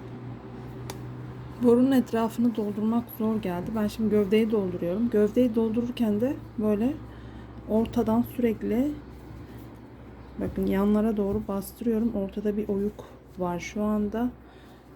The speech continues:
Yine biraz makasla da keseceğim sona doğru. Yani oyuk olmasa da makasla kesik açabiliriz. Oradan bir açıklık oluşturabiliriz.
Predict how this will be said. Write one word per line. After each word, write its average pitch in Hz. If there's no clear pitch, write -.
Yine 196
biraz 196
makasla 196
da 175
keseceğim 214
sona 185
doğru. 180
Yani 175
oyuk 185
olmasa 185
da 202
makasla 190
kesik -
açabiliriz. 196
Oradan 180
bir -
açıklık -
oluşturabiliriz. 190